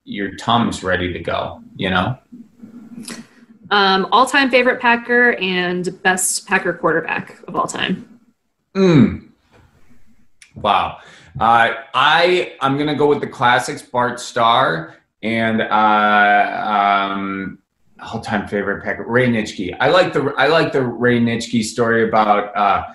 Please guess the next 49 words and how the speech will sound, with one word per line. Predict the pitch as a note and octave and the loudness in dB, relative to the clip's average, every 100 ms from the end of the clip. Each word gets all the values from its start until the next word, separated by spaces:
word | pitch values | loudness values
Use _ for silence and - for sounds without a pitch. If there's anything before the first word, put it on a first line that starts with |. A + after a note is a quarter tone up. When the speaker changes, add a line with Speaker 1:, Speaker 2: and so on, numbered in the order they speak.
| - _ | -20 _
Speaker 1:
the | G#2 - | -8 -4
tower | - G#2+ A#2+ A#2+ | -2 2 2 2
falling | - B2 B2+ B2+ | 0 -2 0 2
on | B2 | 2
him, | B2+ B2+ A#2+ | 2 0 -2
and | |
he | A2+ | 0
had | G#2 G2 | 2 2
a | |
hole | F2+ A2 A#2 | 0 0 0
in | A#2+ | 0
his | A#2+ - | 0 0
helmet | A#2+ B2 B2 A#2+ | 2 2 2 0
and | A#2+ | -2
everything. | A#2+ B2 B2 B2 A#2+ B2 B2 - | 0 0 0 0 0 0 -2 -6
It, | F2 - | -14 -6
that's, | A2+ B2 G3+ | 0 0 0
Speaker 2:
Yeah. | A#3 - - | -6 -8 -12
Speaker 1:
I | |
don't | C#3+ | -4
know | C3 B2 | -2 -2
if | |
it's | A2+ - - | -4 -8 -6
true | A#2+ | 0
or | A#2+ A2 | 2 2
not, | A2 A#2 A#2 | 2 2 0
but | G#2+ | -2
it's | G2+ - | -4 -6
a | - | -2
great | G#2 G2+ - | 2 2 0
story. | - G2 F#2 F2+ | 0 2 4 2
Who | F#2+ | -2
cares | F#2 F#2+ F#2 - | -2 0 0 -4
if | - | -12
it's | - - | -14 -10
true? | - - - - - - - | -8 -8 -10 -20 -20 -20 -4
Speaker 2:
Doesn't | F#3 F#3+ F3 | 0 2 2
matter. | F3 E3 E3 E3+ - | 2 2 0 -2 -6
That's | F#3 F3 - - - - | -8 -8 -12 -18 -16 0
certainly | C#4+ G3+ E3+ | 4 4 2
not | E3+ F3+ | -2 -2
me. | F#3+ | 0
I'm, | F3+ F#3+ | 0 -2
I'm | F3+ G3+ | -2 0
only | E3+ D#3+ | 2 2
a | D#3+ | 2
journalist. | E3+ F3 E3+ E3+ - - - - | 2 4 6 4 2 -6 -14 -20
Speaker 1:
<laughs> | - - - | -20 -20 -6
Speaker 2:
Um, | A#2 A#2+ D#3+ G#3+ A3+ A#3 | -2 0 2 2 2 0